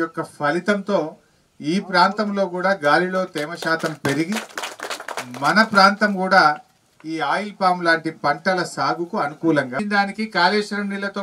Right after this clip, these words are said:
పండించిన దానికి చాలా ఫరక్ ఉన్నది. రెండు మూడు క్వింటాల పంట ఎక్కువ వస్తుంది అంటున్నారు. పంట బలువుగా వస్తున్నా సార్, రెండు మూడు క్వింటాలు ఎక్కువ పండింది, ముప్పై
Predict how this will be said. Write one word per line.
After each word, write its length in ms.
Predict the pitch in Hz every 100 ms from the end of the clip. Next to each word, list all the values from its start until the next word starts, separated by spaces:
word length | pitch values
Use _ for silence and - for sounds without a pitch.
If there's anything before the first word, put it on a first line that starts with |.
| 185
పండించిన 380 | 185 190 196 190
దానికి 240 | 185 185 190
చాలా 220 | 160 165 185
ఫరక్ 240 | 165 - 196
ఉన్నది. 240 | 190 180 135 - _ _ _ _ -
రెండు 160 | 160 214 226
మూడు 140 | 226 220
క్వింటాల 320 | 214 220 202 190
పంట 160 | 185 196
ఎక్కువ 180 | - 185
వస్తుంది 260 | 175 170 156
అంటున్నారు. 320 | - 123 117 _ _ _ - _ _ _ _ -
పంట 180 | 180 220 202
బలువుగా 320 | 170 202 220 214
వస్తున్నా 360 | 185 208 196 190
సార్, 200 | 175 175 - _ _ _ _ -
రెండు 160 | 165 202
మూడు 160 | 208 196
క్వింటాలు 360 | 190 226 220 196
ఎక్కువ 180 | - 226 226
పండింది, 420 | 208 202 180 180 - _ -
ముప్పై 220 | 170 220